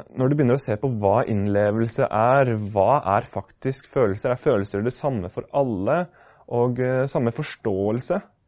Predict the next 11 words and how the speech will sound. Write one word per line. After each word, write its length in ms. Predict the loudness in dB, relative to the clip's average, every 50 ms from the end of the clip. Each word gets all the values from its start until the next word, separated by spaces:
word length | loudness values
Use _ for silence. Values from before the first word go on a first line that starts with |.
| _ -12
Eh, 320 | -10 -8 -8 -6 -6 -8 -8 -12 _ _ _ _ _ _ _ _ -10
det 100 | -8 -4
kan 160 | -2 -2 0 0 2
være 160 | 2 2 2 2
litt 140 | 2 0
vanskelig, 380 | 0 0 -2 -2 0 0 0 0
det 80 | -2 -4
kan 160 | -4 -4 -2
bli 160 | 0 0 -2
litt 100 | -2 -4 -2 0
vagt, 480 | 0 0 0 -2 -6 -14 -20 -20 -20